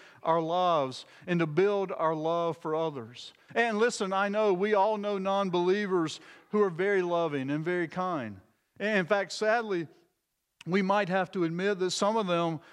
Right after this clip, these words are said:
uh, love better than we do and they're kinder than we are. But that shouldn't be the case. And what Paul is saying is true. If we're truly building the foundation of our lives on His love, on Jesus' love,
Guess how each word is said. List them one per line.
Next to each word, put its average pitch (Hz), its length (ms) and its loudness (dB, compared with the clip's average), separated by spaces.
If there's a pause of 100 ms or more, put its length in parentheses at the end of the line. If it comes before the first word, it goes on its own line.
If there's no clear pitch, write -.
(220)
uh, 165 140 0
love 170 440 2
better 202 240 0
than 190 180 -4
we 220 180 -2
do 160 260 0
and 151 100 -2
they're 160 120 -2
kinder 196 500 -2
than 131 200 -4
we 127 200 -4
are. 104 340 -6 (260)
But 190 180 0
that 233 180 0
shouldn't 214 320 -6
be 202 100 -2
the 180 100 -4
case. 196 600 -4 (300)
And 196 180 2
what 214 180 2
Paul 220 360 0
is 185 120 2
saying 214 400 -2
is 170 160 -4
true. 214 520 -2 (180)
If 165 160 0
we're 196 120 -2
truly 233 420 -4
building 202 480 0
the 180 100 -4
foundation 202 720 0
of 175 80 -6
our 175 100 0
lives 196 400 0
on 180 220 0
His 185 340 0
love, 185 560 0 (800)
on 160 140 -4
Jesus' 180 520 -2
love, 151 520 -4